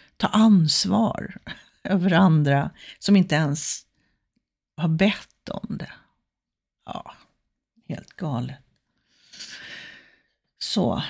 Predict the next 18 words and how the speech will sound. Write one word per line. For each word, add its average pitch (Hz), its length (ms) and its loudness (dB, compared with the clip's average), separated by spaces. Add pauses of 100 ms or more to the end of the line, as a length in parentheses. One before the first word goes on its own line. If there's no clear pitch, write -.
(280)
<clears throat> 254 380 6
Så 247 160 0
det 220 140 4
är 247 80 6
skillnad 247 840 6
på 196 300 0
att 180 100 4
vara 175 180 4
empatisk 156 800 -2
och 160 60 -6
vara 156 220 0
medberoende. 170 1040 0
Det 196 120 0
är 202 80 6
verkligen 185 760 2
inte 170 260 0
lika 170 580 -2
tecken - 840 -6